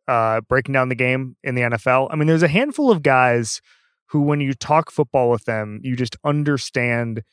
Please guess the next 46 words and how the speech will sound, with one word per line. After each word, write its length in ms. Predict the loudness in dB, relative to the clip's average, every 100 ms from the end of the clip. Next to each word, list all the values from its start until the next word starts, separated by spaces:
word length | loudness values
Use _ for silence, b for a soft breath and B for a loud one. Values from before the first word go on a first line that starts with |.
| _
you 140 | -2 0
can 220 | 0 -2
see 260 | -2 0
them 240 | 4 2 2
in 80 | -2
a 20 |
broadcast 600 | 0 0 -2 -10 -10 -12
booth. 180 | -10 -2
And 80 |
there's 140 | 0 2
a 20 |
lot 180 | 4 4
of 60 |
guys 260 | 4 2 0
like 200 | -4 -6
this, 240 | -12 -8
you 80 | 0
know? 80 | 2
I 20 | 2
mean, 220 | 0 -4 _ _ _ -10
I 40 | -8
would 120 | -2
say 260 | 2 4
that, 240 | 4 2 0 _ _ _ _ _
you 100 | -6
know, 120 | -2 -2
one 240 | 0 2
of 80 | 2
my 80 | 2
favorite 280 | 2 0
interviews 600 | 0 0 0 2 0 -2
of 60 | -8
the 40 | -2
past 160 | -2 -2
couple 200 | -4 -4
of 40 |
camp 220 | -2 -4 -2
tours, 340 | -2 -2 -2
Mike 200 | -2 2
Daniels, 520 | 2 0 -4 -10 -10 -4
uh, 160 | -2
now, 280 | 2 2 2
now, 360 | 0 0 2 2
uh, 260 | 2 0
you 80 | 0
know, 220 | -4 -4